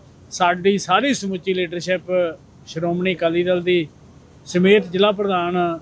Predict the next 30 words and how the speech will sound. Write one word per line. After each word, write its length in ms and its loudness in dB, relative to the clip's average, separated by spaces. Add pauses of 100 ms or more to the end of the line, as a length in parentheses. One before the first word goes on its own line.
ਸਰਦਾਰ 380 -2
ਨਿਹਾਲ 280 0
ਸਿੰਘ 200 -8
ਜੀ 80 -4
ਭੁੱਲਰ 400 0 (840)
ਤੇ 500 4
ਸਾਡੇ 420 2
ਸੀਨੀਅਰ 360 0
ਆਗੂ 400 0
ਬਾਲਕ੍ਰਿਸ਼ਨ 460 -4
ਬਾਲੀ 300 -4
ਜੀ, 360 -4 (500)
ਕਰਨਲ 300 0
ਸਾਹਿਬ 300 2
ਸੁਖਚੰਦ 480 -6
ਸਿੰਘ 260 -8
ਜੀ 240 -6 (560)
ਅਤੇ 160 6
ਸਾਰੇ 320 4
ਹੀ 60 4
ਸਾਡੇ 280 4
ਸਰਕਲਾਂ 360 -6
ਦੇ 80 -6
ਪ੍ਰਧਾਨ 380 -4
ਤੇ 100 -10
ਸਾਰੇ 340 0
ਜ਼ਿੰਮੇਵਾਰ 340 -4
ਸ਼ਖਸੀਅਤਾਂ 420 -8
ਇੱਥੇ 180 -4
ਆਈਆਂ। 320 -2